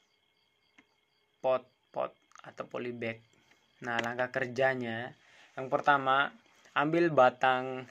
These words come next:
yang kita butuhkan atau yang kita kehendaki untuk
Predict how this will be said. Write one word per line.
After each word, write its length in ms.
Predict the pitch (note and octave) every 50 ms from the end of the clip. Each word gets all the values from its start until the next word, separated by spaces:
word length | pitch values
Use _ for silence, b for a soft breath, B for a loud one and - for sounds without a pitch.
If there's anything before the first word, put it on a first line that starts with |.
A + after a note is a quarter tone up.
| -
yang 320 | - B2+ B2 B2 B2 B2 B2
kita 240 | - B2 B2 B2+ A#2
butuhkan 760 | A#2 A#2+ A#2 A#2+ B2 A#2+ A#2+ - A#2+ A#2+ B2 B2 B2+ C3 C3+ _ _ _ _ _ _ _
atau 320 | _ - B2 A#2 - B2+ B2
yang 160 | B2 B2 A#2+
kita 560 | A#2 - A#2 A#2+ B2 B2 A#2+ A#2+ B2 - - - b b b b b b b b b b b b b _ _ _ _ _ _ _ _ _
kehendaki 720 | - A#2+ B2 B2 A#2+ A#2+ A#2 A#2 - B2+ B2+ B2+ B2+ C3
untuk 480 | B2 A#2+ A#2 A#2 C3 C3 B2+ B2 -